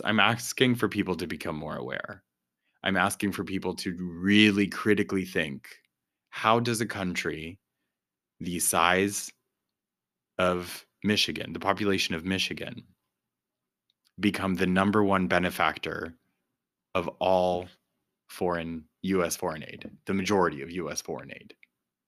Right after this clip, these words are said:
How do they become worthy of billions of dollars a year from U S tax dollars? Tax dollars. That's U S citizen money made,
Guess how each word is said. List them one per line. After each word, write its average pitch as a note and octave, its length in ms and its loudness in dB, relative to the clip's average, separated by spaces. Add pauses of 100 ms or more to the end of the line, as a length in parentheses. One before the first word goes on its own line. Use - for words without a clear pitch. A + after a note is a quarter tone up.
(1080)
How D3+ 180 6
do D3 80 4
they D3+ 120 8
become B2 420 2
worthy G#2+ 340 6
of F2+ 180 0
billions A#2 460 8
of G2+ 140 0
dollars E2 640 2 (280)
a F#2 80 -2
year G2 440 2 (560)
from F#2 240 0
U G2 180 6
S F#2 200 4
tax A#2+ 320 2
dollars? - 440 -6
Tax - 420 2
dollars. - 640 4 (1000)
That's C#3+ 340 4
U C3+ 260 8
S B2+ 120 6
citizen G#2+ 400 6
money F#2+ 460 4 (960)
made, A2+ 540 4